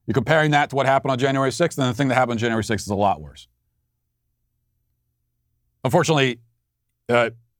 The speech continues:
Dick Durbin is inventing that. He's, he's, he's, he has created his own version of the Antifa riots.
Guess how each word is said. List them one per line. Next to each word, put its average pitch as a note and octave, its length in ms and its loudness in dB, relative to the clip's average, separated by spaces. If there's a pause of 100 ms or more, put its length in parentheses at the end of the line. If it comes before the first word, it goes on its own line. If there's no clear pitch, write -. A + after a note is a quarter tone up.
(100)
Dick C3+ 200 0
Durbin C3+ 280 2
is A#2+ 120 -2
inventing B2 600 0
that. F2+ 200 -4
He's, G#2 200 -4
he's, A2+ 280 -2
he's, A2+ 360 -4
he B2 160 -2
has A#2 460 0
created C#3 460 0
his A#2+ 160 -2
own B2+ 220 0
version A#2 360 0
of G#2 100 0
the G#2 60 0
Antifa G2+ 340 -2
riots. G2 460 -2